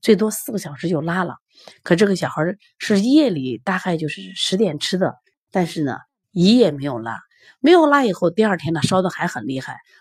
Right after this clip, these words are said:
那我就跟姥姥说：“你不行，再吃点，你一定要他排出来嘛，他肚子疼，肚子烫啊。因为这个四肢凉、肚子烫的烧是退不下来的，必须让他拉出来。”他又再次吃以后，效果还不行。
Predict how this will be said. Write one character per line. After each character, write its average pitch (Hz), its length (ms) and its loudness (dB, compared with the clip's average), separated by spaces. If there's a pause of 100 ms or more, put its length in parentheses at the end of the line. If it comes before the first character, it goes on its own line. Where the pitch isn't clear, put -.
那 190 100 2
我 165 80 8
就 156 80 -2
跟 175 100 -6
姥 147 80 -4
姥 135 140 -10
说 156 160 -6
：“你 135 80 -6
不 - 100 -12
行， 180 200 -4
再 208 160 -2
吃 - 180 -12
点， 151 160 -8 (560)
你 165 140 -2
一 180 40 2
定 208 140 2
要 214 160 2
他 190 120 -4
排 - 320 -6
出 214 160 -2
来 143 180 -2
嘛， - 100 -14
他 170 80 2
肚 202 220 -2
子 151 80 -10
疼， - 260 -4
肚 247 140 0
子 175 80 2
烫 151 200 -6
啊。 147 60 -12 (440)
因 254 160 6
为 294 60 8
这 277 120 0
个 233 80 4
四 311 240 0
肢 277 280 2
凉、 139 400 0 (220)
肚 254 80 2
子 202 100 2
烫 - 220 2
的 156 80 -4
烧 180 220 -4
是 175 80 -12
退 165 180 -2
不 160 60 -6
下 156 180 -6
来 135 160 -8
的， 143 80 0
必 - 140 -10
须 214 100 0
让 160 100 0
他 156 80 -2
拉 160 200 2
出 165 140 -8
来。” 127 180 -8 (520)
他 - 80 6
又 339 140 10
再 359 260 6
次 - 160 -6
吃 - 240 2
以 151 120 -2
后， 165 180 -8
效 294 260 2
果 175 120 4
还 185 200 -2
不 269 80 0
行。 127 280 -6